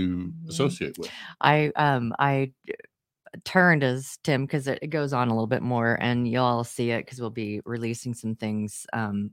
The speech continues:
Speaker 1: over the next few weeks. And, and I turned to look at Jim, and, and, um, Jim's funny
Speaker 2: <laughs>
Speaker 1: in s-, just a, just, I, like, a, it just warms my heart kind of way that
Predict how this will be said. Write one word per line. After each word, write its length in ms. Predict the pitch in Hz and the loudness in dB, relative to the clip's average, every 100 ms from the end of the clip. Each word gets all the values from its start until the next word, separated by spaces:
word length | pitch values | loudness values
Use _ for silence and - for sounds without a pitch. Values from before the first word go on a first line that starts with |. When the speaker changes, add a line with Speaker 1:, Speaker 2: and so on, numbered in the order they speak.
| - | -6
Speaker 1:
over 220 | 113 107 | -4 -4
the 80 | 104 | -4
next 320 | 104 - - | -6 -8 -12
few 160 | - 110 | -10 -6
weeks. 380 | 110 - - 98 | -6 -8 -10 -8
And, 160 | 98 - - - - - - | -10 -12 -20 -20 -20 -20 -6
and 140 | 120 117 | 0 0
I 80 | |
turned 240 | 110 147 135 | 0 -2 -4
to 60 | 120 | -4
look 180 | 120 | -6
at 80 | 107 | -6
Jim, 360 | 117 131 123 117 | 4 8 8 6
and, 160 | 110 - - - - - | 2 -2 -16 -18 -8 2
and, 300 | 151 151 - _ _ _ _ _ _ _ _ _ 170 | 2 2 -2 _ _ _ _ _ _ _ _ _ 2
um, 500 | 151 135 120 110 - _ - - 170 | 4 4 2 0 -2 _ -18 -12 2
Jim's 340 | 240 277 - | 4 4 2
funny 560 | - 170 143 123 95 - _ _ _ _ | 2 4 6 2 -4 -12 _ _ _ _
Speaker 2:
<laughs> 100 | 117 | 4
Speaker 1:
in 640 | 127 117 95 92 139 196 202 | 6 6 2 2 4 6 4
s-, 220 | - 185 - | 0 -4 2
just 280 | 196 196 | 2 2
a, 80 | 190 | 0
just, 380 | 180 190 185 - 185 | 2 2 2 0 2
I, 260 | 185 - - | 4 2 -2
like, 260 | 175 165 - | -2 -2 -4
a, 200 | - - - - | -8 -8 -6 -2
it 200 | 180 156 | -2 0
just 260 | 170 - | -4 0
warms 280 | 175 185 180 | 2 2 2
my 160 | 156 151 | 0 -2
heart 500 | - 175 147 - - | 0 4 4 4 -2
kind 220 | 160 156 | -2 -2
of 60 | |
way 220 | 143 131 123 | -2 -2 0
that 260 | 131 - | -2 -2